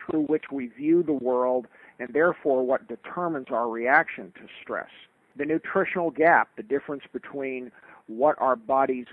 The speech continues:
get on a daily basis and what they actually need, and that can contribute in a big way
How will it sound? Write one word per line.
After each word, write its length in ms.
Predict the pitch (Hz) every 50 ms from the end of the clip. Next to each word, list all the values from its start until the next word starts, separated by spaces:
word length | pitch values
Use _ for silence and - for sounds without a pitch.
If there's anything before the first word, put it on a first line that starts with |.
| 131 -
get 220 | - 156 170 185 - -
on 160 | - 151 156 147
a 60 | 139
daily 340 | 123 143 139 135 135 127 127
basis 480 | 117 - 123 120 123 - - 151 143 - - -
and 180 | - 127 123 123
what 200 | 123 127 135 -
they 160 | - 135 131
actually 580 | 95 104 123 123 - - - 131 120 123 120 120
need, 500 | 120 131 147 170 202 202 156 120 110 107
and 140 | 110 120 131
that 160 | 139 143 -
can 140 | - - 131
contribute 640 | 123 - - 123 - - - 143 131 131 127 117
in 100 | 117 113
a 60 | 113 107 113 _ _
big 180 | - 175 190 175 127
way 460 | 123 117 117 110 101 101 98 95 101